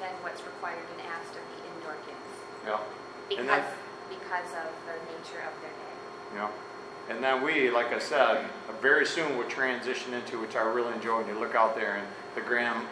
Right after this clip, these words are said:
Speaker 2: grandmas are coming and parents are coming and they're just sitting there next to a child and listening to her read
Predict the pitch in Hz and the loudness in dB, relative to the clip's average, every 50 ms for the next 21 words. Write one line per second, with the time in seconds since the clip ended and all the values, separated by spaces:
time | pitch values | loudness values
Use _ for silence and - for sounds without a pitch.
0 | 113 110 117 117 117 113 110 113 110 110 110 - 117 113 113 110 110 110 - 120 | -2 0 2 2 4 2 2 0 -2 -4 0 2 2 2 2 2 -2 -2 0 2
1 | 117 113 110 - - - - 117 110 107 101 101 101 98 90 - - - - - | 2 2 0 -2 -4 -2 0 0 0 0 -2 -4 -6 -6 -6 -6 -6 -6 -4 -2
2 | 143 131 127 117 104 104 104 101 104 107 107 - - 113 117 113 - 110 101 101 | -2 -2 0 -2 -2 -2 -2 2 2 2 2 2 -2 -4 -6 -2 2 4 4 6
3 | 101 98 101 101 95 92 - - 98 98 98 98 101 101 98 95 92 87 85 | 4 4 0 -4 -6 -8 -8 -8 -8 -8 -8 -8 -6 -6 -4 -4 -4 -4 -6